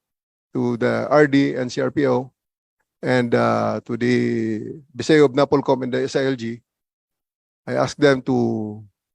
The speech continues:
remove me from my post as district director of Q C P D to pave way for a better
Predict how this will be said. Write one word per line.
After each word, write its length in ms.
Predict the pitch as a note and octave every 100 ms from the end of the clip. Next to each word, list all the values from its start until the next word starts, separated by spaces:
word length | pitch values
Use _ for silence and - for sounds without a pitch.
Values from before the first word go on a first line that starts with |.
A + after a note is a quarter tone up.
| -
remove 300 | C3+ C#3 C#3
me 100 | C#3+
from 200 | D3 C#3
my 80 |
post 400 | C#3+ C3 A#2+ - _ -
as 260 | A2 G2+ -
district 320 | A#2 - C#3
director 280 | C3 A#2 B2
of 100 | G#2
Q 100 | C#3
C 140 | C#3+
P 140 | C3 C3
D 260 | A2+ A#2 - _ _ _ _
to 100 | C#3+
pave 240 | C3+ E3+ D#3
way 200 | E3 D#3
for 300 | - C3 C3
a 80 |
better 500 | A#2+ C#3+ C#3+ C3+ C3